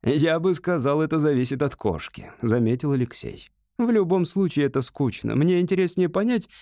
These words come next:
как поврежденный ген на Y-хромосоме сумел перебраться на X при отсутствии рекомбинации. Если Рэта хочет мне за это заплатить, я отказываться не буду».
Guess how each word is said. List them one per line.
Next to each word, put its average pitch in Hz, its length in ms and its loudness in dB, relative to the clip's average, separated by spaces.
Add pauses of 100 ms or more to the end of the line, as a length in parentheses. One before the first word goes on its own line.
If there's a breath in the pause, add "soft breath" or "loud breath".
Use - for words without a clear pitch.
(100 loud breath)
как 233 240 -2
поврежденный 233 640 0
ген 170 260 2
на 151 60 2
Y-хромосоме 185 840 0
сумел 214 320 0
перебраться 220 540 0
на 262 120 0
X 135 360 0 (220 soft breath)
при 190 100 2
отсутствии 220 460 -2
рекомбинации. 202 880 -2 (240)
Если 139 380 2
Рэта 143 360 0
хочет 123 380 -2
мне 147 120 2
за 131 120 2
это 135 180 -2
заплатить, 147 640 -2 (340 soft breath)
я 185 160 2
отказываться 117 600 -2
не 113 100 2
буду». 82 320 -6